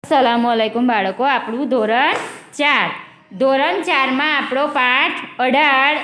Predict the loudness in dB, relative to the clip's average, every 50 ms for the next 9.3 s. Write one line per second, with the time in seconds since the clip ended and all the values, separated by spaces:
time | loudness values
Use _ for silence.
0 | -6 -6 -4 -4 -2 -2 -2 -2 -4 -2 -2 -2 0 0 0 -2 -4 -6 -4 -2
1 | -2 0 0 0 0 0 0 0 0 0 -2 -2 -4 -8 -12 -18 -20 -20 -20 _
2 | _ -2 0 2 2 0 0 0 -2 -2 -2 -2 0 0 0 -2 -2 -4 -6 -8
3 | -8 -6 -4 -4 -2 -2 -2 -2 -2 -4 -4 -6 -8 -12 -16 -8 -6 -4 -4 -4
4 | -4 -4 -6 -4 -4 -4 -2 -2 -4 -4 -4 -6 -6 -6 -6 -6 -4 -2 -2 -2
5 | -2 -4 -6 -8 -12 -18 -20 -20 -20 -12 -8 -6 -4 -4 -2 -2 -4 -4 -4 -2
6 | -2 -2 -2 -4 -4 -4 -4 -2 0 0 0 0 0 -2 -2 -4 -2 -2 -2 -2
7 | -2 -2 -2 -2 -2 -4 -6 -8 -10 -14 -20 -20 -12 -6 -4 -2 -2 0 0 0
8 | -2 -2 -2 -2 -2 -2 -2 -2 -4 -6 -6 -10 -14 -12 -6 -4 -2 -2 -2 -2
9 | -2 -2 -2 -4 -6